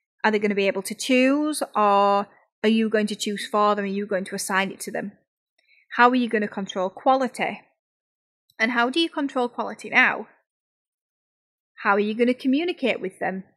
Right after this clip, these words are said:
Is it gonna be by email? Or is that gonna be really time consuming?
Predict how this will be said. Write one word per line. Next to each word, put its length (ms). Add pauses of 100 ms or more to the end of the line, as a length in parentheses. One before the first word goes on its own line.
(280)
Is 140
it 100
gonna 140
be 180
by 300
email? 440 (840)
Or 360
is 140
that 220
gonna 160
be 80
really 240
time 340
consuming? 600